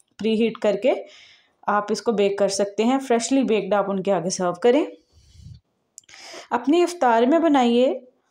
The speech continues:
दस्तरखान की जीनत बढ़ाइए और इसको ज़रूर ट्राई करें।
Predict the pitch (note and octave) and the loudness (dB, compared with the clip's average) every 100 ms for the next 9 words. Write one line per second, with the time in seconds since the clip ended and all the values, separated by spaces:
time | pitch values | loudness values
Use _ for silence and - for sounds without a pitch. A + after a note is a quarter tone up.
0 | _ _ _ - A3+ A#3 E4+ E4+ D4 B3 | _ _ _ -4 -2 0 0 2 2 2
1 | B3+ A3+ G#3+ G#3 G3 G#3 G#3+ G3 G3 A#3 | 0 0 -2 -2 0 0 0 0 0 -2
2 | - _ _ _ _ _ _ _ _ _ | -6 _ _ _ _ _ _ _ _ _
3 | G#3 G#3 B3+ D4 - - _ A#3+ - - | -2 2 2 -2 -6 -18 _ -8 -6 0
4 | D4 A#3+ G#3 A3+ A3 C4+ C4+ E4 E4 E4 | 0 2 0 2 2 0 2 2 2 0
5 | D#4+ E4+ | 0 0